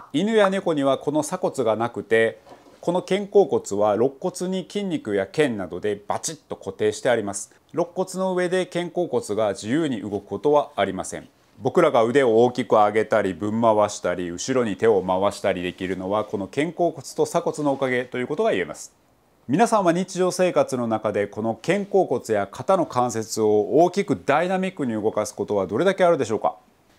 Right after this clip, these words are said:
サーフィンや水泳をやっていて、腕の付け根から大きくぶん回すことがあったり、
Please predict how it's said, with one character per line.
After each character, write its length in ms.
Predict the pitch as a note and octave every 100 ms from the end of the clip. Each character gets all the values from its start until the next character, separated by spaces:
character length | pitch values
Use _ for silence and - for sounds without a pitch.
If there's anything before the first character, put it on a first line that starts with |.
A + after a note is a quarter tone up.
| -
サ 400 | - F#3+ F#3 D#3+
ー 0 |
フ 80 | B2
ィ 60 |
ン 40 | G#2+
や 100 | F#2
水 280 | - C3 C3
泳 160 | B2+ A#2
を 120 | A#2
や 140 | A2+
っ 20 |
て 220 | A2+ A2 A2
い 100 | G2
て、 240 | F#2+ F#2
腕 220 | F#2+ C3+
の 80 | D#3
付 160 | - -
け 100 | D#3
根 100 | D#3
か 140 | C3
ら 80 | G#2+
大 160 | A#2+
き 120 | C3+ -
く 100 | B2
ぶ 140 | A#2
ん 100 | B2
回 160 | B2 B2
す 80 | -
こ 100 | G#2
と 120 | G2+
が 100 | F#2
あ 60 |
っ 80 | F#2
た 120 | F2
り、 200 | F2 F2